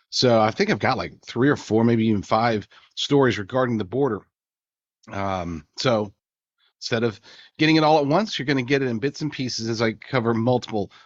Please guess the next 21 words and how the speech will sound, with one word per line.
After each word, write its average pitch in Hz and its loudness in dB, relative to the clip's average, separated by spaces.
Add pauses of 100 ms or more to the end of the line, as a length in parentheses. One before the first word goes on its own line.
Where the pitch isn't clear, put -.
(140)
multiple 120 -2
topics. 101 -6
Because 233 -4
let's 240 2
face 127 0
it, - -10
there's 104 -2
so - 0
much 139 2
happening 123 0
in 117 -2
the 113 -2
world 113 -2
today. 113 -2 (560)
Who 156 0
can, 120 0
who 135 -4
can 156 0
handle 135 0
just 120 -8
one, 120 0